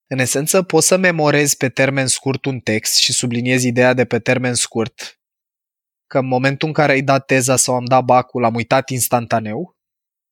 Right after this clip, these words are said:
pentru că fluența nu se leagă neapărat de următorul aspect, ca învățarea să aibă impact.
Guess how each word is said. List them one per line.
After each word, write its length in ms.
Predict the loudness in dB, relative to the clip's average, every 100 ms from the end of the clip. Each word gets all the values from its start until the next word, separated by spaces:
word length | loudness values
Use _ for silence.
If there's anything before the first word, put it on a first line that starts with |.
| _ _ -4
pentru 360 | -2 -2 -6
că 400 | -4 -2 0 -2 -4
fluența 720 | -4 0 0 0 2 2 2 -2 -16
nu 300 | -16 -10 -4
se 220 | 0 2 2
leagă 320 | 2 2 0
neapărat 960 | 2 0 0 0 2 0 -4 -20 -18
de 140 | -2 0
următorul 460 | 2 0 0 2
aspect, 300 | 2 0 -4
ca 100 | -2
învățarea 460 | -2 -2 0 2 2
să 140 | 2
aibă 180 | 0 0
impact. 600 | -2 0 0 -2 -12 -20